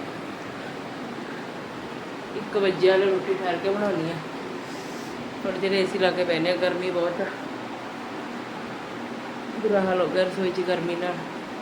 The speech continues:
ਥੋੜ੍ਹੀ ਦੇਰ ਰੈਸਟ ਕਰਕੇ ਫਿਰ ਰੋਟੀ ਬਣਾਉਂਗੀ। ਲਓ ਜੀ, ਆ ਗਈ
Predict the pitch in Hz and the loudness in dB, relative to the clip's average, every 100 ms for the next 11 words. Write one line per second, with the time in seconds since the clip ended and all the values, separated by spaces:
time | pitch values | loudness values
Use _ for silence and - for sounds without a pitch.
0 | - - - - - 202 196 214 202 196 | -8 -8 -8 -8 -4 -2 2 4 4 2
1 | - 180 190 190 196 190 180 185 180 190 | 0 -2 0 0 2 0 0 0 0 0
2 | 196 160 160 - - - - - - - | 0 -2 -4 -6 -8 -8 -8 -8 -8 -8
3 | - - - - - - - - - - | -8 -8 -8 -8 -8 -8 -8 -8 -6 -4
4 | - - - - - - - - - - | -4 -4 -8 -8 -8 -10 -10 -8 -8 -8
5 | - - - - - - - - - - | -8 -8 -8 -8 -8 -8 -8 -8 -8 -6
6 | - 202 202 208 202 196 | -4 0 2 2 2 2